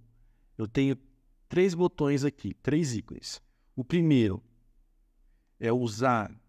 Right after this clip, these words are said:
a imagem como prompt. O segundo é usar a imagem como referência de estilo, que é a ambientação, a,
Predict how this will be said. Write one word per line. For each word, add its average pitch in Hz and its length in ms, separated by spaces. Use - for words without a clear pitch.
a 120 140
imagem 147 540
como 107 260
prompt. 147 560
O 131 100
segundo 127 720
é 120 180
usar 117 480
a 117 300
imagem 127 880
como 110 500
referência 123 720
de 110 140
estilo, 180 600
que 135 160
é 120 300
a 110 140
ambientação, 117 1300
a, 104 420